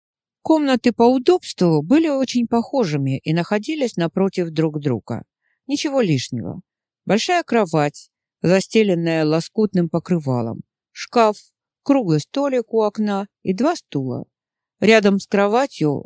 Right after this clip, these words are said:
маленький коврик ручной работы. Чисто и уютно. «Вам нравится?» настороженно спросила хозяйка.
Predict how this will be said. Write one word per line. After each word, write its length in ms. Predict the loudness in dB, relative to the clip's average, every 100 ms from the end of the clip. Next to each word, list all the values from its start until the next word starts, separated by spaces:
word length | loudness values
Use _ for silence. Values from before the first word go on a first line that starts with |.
| -6
маленький 560 | -2 0 0 -2 -4
коврик 640 | -6 -4 -2 -2 -4 -6 -4
ручной 420 | -6 -4 -6 -4
работы. 580 | -4 -6 -10 -10 -12 -14 _ _ _
Чисто 380 | -8 -8 -4 -6
и 240 | -6 -6
уютно. 580 | -6 -8 -12 -10 -10 -10 _ _ _ _ _ -4
«Вам 240 | 2 2
нравится?» 600 | 4 2 2 -4 -4 -6 -8 _ _
настороженно 720 | 0 4 4 6 4 4 2
спросила 500 | 0 0 0 2 0
хозяйка. 680 | 0 -2 -2 -2 -4 -10 -10